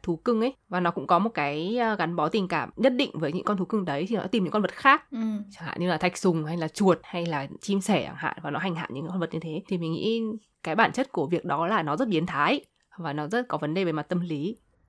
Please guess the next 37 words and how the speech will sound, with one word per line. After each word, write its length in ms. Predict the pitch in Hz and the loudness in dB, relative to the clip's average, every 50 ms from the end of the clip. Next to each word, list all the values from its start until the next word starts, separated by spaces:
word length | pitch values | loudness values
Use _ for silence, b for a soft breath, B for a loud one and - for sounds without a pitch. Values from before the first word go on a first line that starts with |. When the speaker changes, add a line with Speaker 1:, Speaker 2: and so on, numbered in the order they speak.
| _ _ | _ _
Speaker 2:
Cái 100 | - 208 | -10 -2
quan 180 | 196 254 262 262 | 2 4 6 6
trọng 140 | 269 277 - | 6 4 2
ở 80 | 202 196 | 2 0
đây 160 | 202 226 226 | 0 0 2
là 220 | 226 208 196 196 196 - | 0 0 -2 -4 -6 -8
cái 100 | - 185 | -6 2
hiện 160 | 196 269 294 - - | 4 4 4 6 4
tượng 180 | 320 277 - - - | 2 0 0 0 2
tâm 140 | 262 254 247 | 4 6 6
lý 360 | 247 226 208 190 247 349 427 - - _ _ | 6 4 2 0 0 -2 -4 -6 -12 _ _
lúc 220 | - 240 349 339 | -2 -2 0 0
mà 80 | 277 226 | 0 0
họ 100 | 208 190 | 0 -2
làm 160 | 196 190 185 | -2 -2 -2
việc 100 | 180 175 | -4 -4
đấy. 180 | 175 170 170 - 175 | -4 -4 -4 -4 -4
Speaker 1:
Ừ. 320 | 175 175 180 180 165 156 - - - _ _ _ _ _ _ _ | -4 -2 -2 -4 -4 -6 -10 -14 -20 _ _ _ _ _ _ _
Speaker 2:
Cái 100 | - 208 | 0 2
đấy 140 | - 190 190 | 2 4 6
mới 100 | 233 294 | 6 6
là 100 | 294 - | 6 4
cái 100 | - 190 190 | 2 0 0
cốt 120 | 294 311 | 0 0
lõi 240 | 311 269 - 277 359 370 | 2 0 0 0 0 0
mà 100 | 320 240 | 0 2
mình 300 | 202 196 196 196 196 - - | 2 2 2 0 -2 0 2
ít 140 | 285 392 - | 2 2 2
thấy 160 | - 240 196 220 | 2 2 4 4
mọi 180 | 262 320 - | 4 4 4
người 460 | 214 208 202 196 190 190 190 190 190 - - - - | 2 0 0 0 0 0 -2 -4 -6 -8 -10 -6 -2
tranh 140 | 254 247 240 | 2 2 2
luận 140 | 247 - - | 2 0 -2
về 40 | 180 - | -6 -6
chuyện 120 | 208 214 | -4 -2
này 180 | 202 202 - - | -2 -2 0 0
ấy. 120 | 277 311 | 0 -2